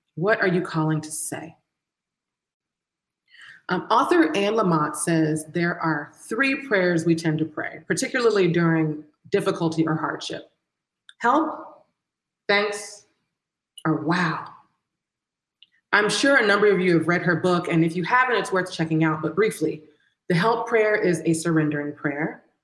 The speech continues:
the thanks prayer is relief, and the wow prayer is a prayer of praise and wonder. The psalm says, "On the day I called, you answered me."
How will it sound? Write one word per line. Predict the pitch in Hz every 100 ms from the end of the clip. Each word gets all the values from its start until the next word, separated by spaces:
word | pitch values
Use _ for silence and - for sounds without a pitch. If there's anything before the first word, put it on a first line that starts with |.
| _
the | 202
thanks | 208 220 226
prayer | - 226 220
is | 214 170
relief, | 170 147 143 175 - _ _ _ _ -
and | 196 185
the | 170
wow | 175 185 214 220
prayer | 196 180
is | 151 160
a |
prayer | 156 185 180
of | 185 160 -
praise | - 214 226 233 233 - 170
and | 160 151
wonder. | 156 170 170 156 147 _ _ _ _ _ _ _ _ _ _ _ _ _ _ _ _ _ -
The | 208
psalm | 240 240 254
says, | 254 220 196 180 - - - _
"On | 220 269 330 320
the | 233
day | 208 226 -
I | 196
called, | - - 185 202 214 165
you | 180 196 - 185
answered | 185 185 165 160 160
me." | 156 147